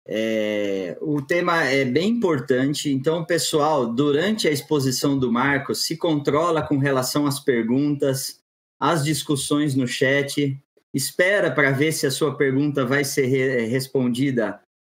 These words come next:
ao longo da explanação do tema. E esse é um tema que eu, o Marcos vai falar mais disso, mas eu tenho certeza que ele quer responder o máximo número de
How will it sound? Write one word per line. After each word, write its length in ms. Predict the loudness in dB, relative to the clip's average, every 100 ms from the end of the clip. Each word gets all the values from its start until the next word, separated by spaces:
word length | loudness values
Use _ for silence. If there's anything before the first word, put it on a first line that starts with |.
| _ -2
ao 180 | 2
longo 400 | 2 2 2 0
da 120 | 0 0
explanação 800 | -2 -2 0 0 0 -2 -2 -2
do 120 | -2
tema. 540 | -2 0 0 -2 -4 -8 _ _ _ -4
E 140 | -2
esse 260 | 0 0 0
é 40 |
um 120 | -2 0
tema 400 | 0 2 0 -2
que 520 | -2 -2 0 0 0
eu, 320 | 0 0 -4 -4
o 120 | 0
Marcos 280 | 0 0 0
vai 120 | -2
falar 280 | 0 0 2
mais 240 | 2 0
disso, 280 | 0 -2 -2
mas 80 | -2
eu 60 |
tenho 140 | -2 -2
certeza 420 | -2 -2 -2 -2
que 80 | -2
ele 140 | -2
quer 140 | 0 0
responder 500 | -2 -4 -4 -2 0
o 80 | 0
máximo 640 | 2 0 0 -4 -4 -2
número 580 | -4 -2 -2 0 0
de 120 | 0